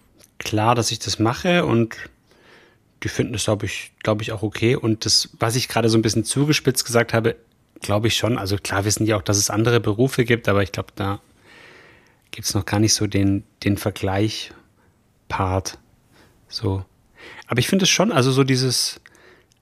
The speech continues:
auch so im, dass es dann in deren Freundeskreis auch weiterträgt, ne? So,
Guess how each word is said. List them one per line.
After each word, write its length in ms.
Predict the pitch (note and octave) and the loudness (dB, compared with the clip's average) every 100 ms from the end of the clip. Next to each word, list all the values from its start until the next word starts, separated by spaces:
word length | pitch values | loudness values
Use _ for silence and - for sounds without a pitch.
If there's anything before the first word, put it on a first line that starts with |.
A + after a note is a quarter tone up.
| _ | _
auch 160 | - B2 | 0 0
so 140 | - | 0
im, 560 | C#3+ C#3 - - G2 - | 0 0 -2 -8 -14 -4
dass 220 | - A#2 | 0 2
es 100 | C3 | 2
dann 160 | - C3 | 2 2
in 140 | C3+ | 2
deren 240 | A2+ B2 A#2+ | 2 2 2
Freundeskreis 840 | - B2 D#3+ C#3+ - A#2 A2+ - | 0 2 2 0 0 2 2 0
auch 260 | - G#2 | 0 0
weiterträgt, 1160 | - G#2 - G#2 G2 _ _ _ - G2+ F#2+ F#2+ | 2 2 4 2 2 _ _ _ -2 2 2 0
ne? 160 | C3+ D3+ | 2 4
So, 300 | C#3 A#2+ | 6 4